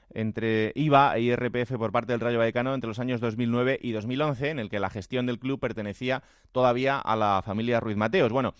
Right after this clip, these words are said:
em, esa sesión que duraba más de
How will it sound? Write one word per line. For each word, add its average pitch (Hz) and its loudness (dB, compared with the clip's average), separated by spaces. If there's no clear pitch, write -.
em, 117 -2
esa 147 -4
sesión 151 0
que 143 -4
duraba 131 4
más 135 2
de 131 2